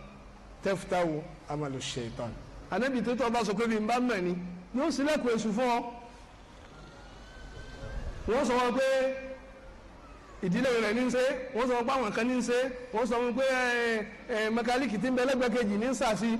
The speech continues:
wọ́n sọ wọn pé àwọn àtẹnẹ́jọ́ ń sìn, ẹjọ́ ń jà ní ń sàsí. Lẹ̀kùn èṣù sì pọ̀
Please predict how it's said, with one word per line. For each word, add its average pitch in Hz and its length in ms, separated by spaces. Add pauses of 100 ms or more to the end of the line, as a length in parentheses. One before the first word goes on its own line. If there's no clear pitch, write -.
(260)
wọ́n 254 180
sọ 240 80
wọn 247 140
pé 277 80
àwọn 247 140
àtẹnẹ́jọ́ 262 500
ń 254 100
sìn, 254 180
ẹjọ́ 262 260
ń 262 180
jà 269 120 (300)
ní 240 80
ń 285 100
sàsí. 240 360 (1300)
Lẹ̀kùn 208 340
èṣù 262 160
sì 311 140
pọ̀ 202 340